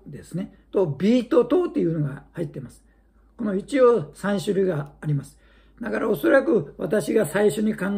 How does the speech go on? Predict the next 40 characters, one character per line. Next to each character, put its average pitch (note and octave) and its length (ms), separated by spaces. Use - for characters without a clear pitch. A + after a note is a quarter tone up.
え、 G3 200
あ G3 80
の、 E3+ 160
感 F#3 220
じ G3 100
た F#3 160
甘 F3 220
さ G3 100
は F3 140
ビ E3+ 260
ー - 40
ト - 120
糖 - 240
の A3+ 140
甘 F#3 180
さ G#3+ 300
か G#3+ 80
も D4+ 80
し - 120
れ F3 60
ま D#3 180
せ C#3 120
ん C3+ 100
ね。 D3 140
で、 - 160
そ-、 - 180
そ - 140
の G#3 140
後 A3 180
ブ E3 140
ド E3+ 200
ウ F3+ 40
の E3 100
味 D#3 220
が D#3 240
来 - 100
て、 - 300
最 E3+ 240
後 D#3+ 120
に G#3+ 220